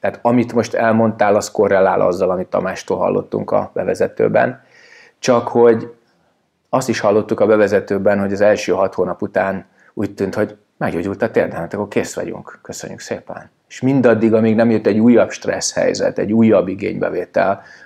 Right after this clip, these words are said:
addig azt hiszük, hogy hát úgy globálisan jól vagyok, ha valaki emlékszik erre a mondatra.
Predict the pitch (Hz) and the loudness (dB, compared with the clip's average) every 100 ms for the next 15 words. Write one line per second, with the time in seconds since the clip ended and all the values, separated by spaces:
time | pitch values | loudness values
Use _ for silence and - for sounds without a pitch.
0 | - 104 117 113 - - 104 110 107 - | -8 0 2 2 -4 -8 -4 -2 -2 -6
1 | _ - 127 131 127 - - 139 127 101 | _ -10 -4 -2 -4 -12 -4 0 2 2
2 | 82 82 - 92 92 87 82 78 76 - | -2 -6 -2 -2 -2 -4 -4 -6 -8 -10
3 | - - - _ _ _ _ _ _ - | -12 -16 -20 _ _ _ _ _ _ -8
4 | 98 - - - - - - - - - | -4 -4 -6 -10 -10 -10 -10 -6 -6 -6
5 | - - - - - - | -8 -10 -10 -10 -14 -16